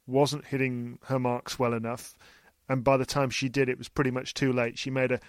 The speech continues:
a spurt at the end from six one down to, to six to, to lo-, or five one down to lose it six four.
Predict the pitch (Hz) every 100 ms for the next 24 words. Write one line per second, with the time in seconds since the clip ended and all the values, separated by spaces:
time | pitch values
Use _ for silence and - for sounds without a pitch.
0 | - - - - 170 156 143 139 131 131
1 | 131 - 123 123 - - 151 - 135 131
2 | 123 127 127 120 - 127 - 127 - 143
3 | - - _ - - 127 - - 123 131
4 | 131 127 117 - 143 127 127 120 123 123
5 | 127 127 131 120 - - 131 - - 131
6 | 120 113